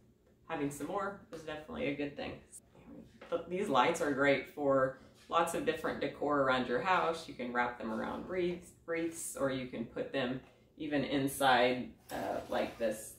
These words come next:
little lantern, or if you have a larger lantern, put the, putting them inside for that is great. And then these are, I believe, yeah, U S B or battery powered,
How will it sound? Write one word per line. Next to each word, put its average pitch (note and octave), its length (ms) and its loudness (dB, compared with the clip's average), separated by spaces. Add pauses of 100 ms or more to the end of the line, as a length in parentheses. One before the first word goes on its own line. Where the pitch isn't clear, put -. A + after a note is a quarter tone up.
(180)
little C#3 240 2
lantern, C#3 480 0
or B2+ 40 0
if B2+ 140 -8
you C3+ 60 -4
have B2 100 0
a B2 60 0
larger A#2+ 420 0
lantern, B2 540 -4 (420)
put - 160 2
the, - 60 -6
putting D3 340 -2
them C3+ 140 2
inside B2+ 640 0 (220)
for D#3 140 -4
that B2 380 4
is - 120 -8
great. B2 380 2 (140)
And C3 200 -2
then A#2 240 0 (280)
these - 280 2 (120)
are, C3+ 460 4 (380)
I - 40 -10 (560)
believe, - 540 -8
yeah, E3 340 0
U G3 160 -2
S F3+ 180 2
B F3 540 0
or E3 240 4
battery C3 420 2
powered, - 460 -2